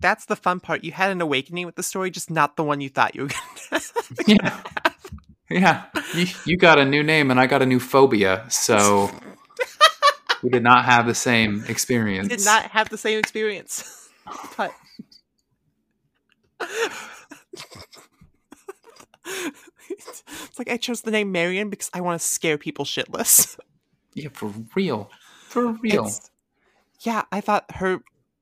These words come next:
Speaker 1: her story was a great introduction. She's gonna come back later at some point. He has plans for her. And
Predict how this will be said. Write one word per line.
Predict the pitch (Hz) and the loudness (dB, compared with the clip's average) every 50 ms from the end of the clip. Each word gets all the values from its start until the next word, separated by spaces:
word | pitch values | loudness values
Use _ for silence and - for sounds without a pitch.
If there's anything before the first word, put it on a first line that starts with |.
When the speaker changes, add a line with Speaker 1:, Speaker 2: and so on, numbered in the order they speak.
| _ _ - | _ _ -10
Speaker 1:
her | - - 202 | -6 -6 -6
story | 196 - - 175 170 170 160 | -4 -4 -2 -2 -2 -2 -4
was | 147 151 160 - | -4 -8 -8 -8
a | 170 | -8
great | 143 - 156 156 151 - - | -8 -4 -4 -4 -4 -4 -8
introduction. | 151 151 - 165 139 - 135 131 - - 175 165 | -10 -10 -10 -6 -4 -2 -2 -2 -4 -8 -10 -10
She's | 165 - - 190 208 - | -10 -8 -8 -8 -6 -4
gonna | - 240 214 | -2 -2 -2
come | - - 160 156 | -2 -4 -6 -4
back | 147 143 135 - - | -2 -4 -4 -4 -6
later | 127 127 123 123 120 120 | -6 -6 -4 -4 -6 -8
at | 117 - 113 - | -8 -10 -10 -10
some | - - 117 110 | -8 -8 -8 -8
point. | 107 - - 123 135 156 - - | -10 -10 -12 -12 -12 -12 -14 -18
He | - - 180 180 | -14 -10 -10 -8
has | 156 151 165 151 | -8 -8 -8 -10
plans | - _ _ 156 147 147 143 143 | -10 _ _ -12 -10 -10 -12 -12
for | - - 143 | -10 -12 -12
her. | 131 139 139 135 139 147 160 175 185 _ _ _ _ _ _ _ _ _ _ _ _ _ _ _ _ | -8 -8 -8 -6 -6 -8 -10 -12 -14 _ _ _ _ _ _ _ _ _ _ _ _ _ _ _ _
And | - 170 165 160 156 151 151 151 147 - | -6 -6 -6 -6 -6 -8 -8 -10 -12 -14